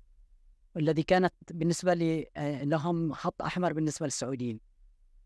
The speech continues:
فتورطت السعودية وأدركت أنها أخطأت خطأ استراتيجي، فأنشأت ما يسمى بالتحالف العربي.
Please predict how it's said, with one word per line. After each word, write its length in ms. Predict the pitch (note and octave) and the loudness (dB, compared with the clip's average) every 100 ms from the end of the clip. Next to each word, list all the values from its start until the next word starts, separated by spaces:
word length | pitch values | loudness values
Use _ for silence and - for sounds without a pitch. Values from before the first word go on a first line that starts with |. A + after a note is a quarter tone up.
| _ | _
فتورطت 800 | - - G3 A#3+ D4 D4 A#3+ A#3 | -2 2 4 6 6 6 2 -2
السعودية 500 | - A3 A#3 A3+ C#4 | -4 0 0 2 4
وأدركت 580 | C4 A#3 G3 A#3+ B3 A#3 | 4 2 0 -2 -2 -2
أنها 360 | G#3 G3+ A3 F#3+ | 0 0 0 -4
أخطأت 400 | - G#3 G#3 - | -4 0 0 -2
خطأ 240 | F#3 G3 | -2 -2
استراتيجي، 540 | D#3+ F#3 F3+ B3 A#3 | -2 0 0 2 0
فأنشأت 680 | - G#3+ - A3+ - A3 - | 2 0 2 0 2 0 0
ما 80 | F#3+ | 0
يسمى 320 | F3 F#3 F#3 | 0 2 2
بالتحالف 560 | E3+ D#3+ D#3+ E3+ D#3+ - | 0 -4 -2 0 -2 -4
العربي. 400 | B2 C3 A2+ | -6 -6 -6